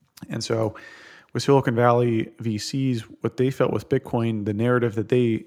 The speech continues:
and by the way, the V Cs create the narrative. Whatever narrative they want to hear is what you tell them. Uh, it doesn't matter if it's ridiculous, like the V R, A R stuff, which made no sense. For example, with V R, it, y-,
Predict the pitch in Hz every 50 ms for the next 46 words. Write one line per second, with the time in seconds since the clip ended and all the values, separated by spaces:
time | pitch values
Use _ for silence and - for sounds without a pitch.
0 | - _ - 120 123 117 107 123 - - 127 131 117 110 101 101 131 135 131 -
1 | 131 131 120 - - - - 120 117 113 113 123 123 123 - 110 92 92 104 107
2 | 110 131 - - - - - _ _ _ _ _ _ _ _ _ _ _ - 120
3 | 147 170 208 196 160 143 139 139 139 139 139 117 117 127 123 113 101 - 101 104
4 | 110 - 135 135 131 147 151 151 151 - 123 110 113 113 - - - 98 - -
5 | - 113 110 107 - - - - 113 - _ _ _ _ _ _ _ _ _ _
6 | _ _ - 104 - - 135 139 165 165 147 135 131 127 127 127 123 120 117 -
7 | 113 - - 113 107 113 113 - 113 107 104 110 - - 113 107 - 107 104 101
8 | 110 117 117 113 107 107 101 - - 113 113 107 104 104 104 - - - 104 101
9 | - - 104 104 - - 107 104 104 104 104 101 - - 104 101 107 - - -
10 | _ _ _ - - - - - - _ - - 107 101 104 120 113 - - 113
11 | 107 104 - 120 165 175 160 139 131 131 127 127 127 - - - - _ _ -
12 | - - - _ - - - 120 117 -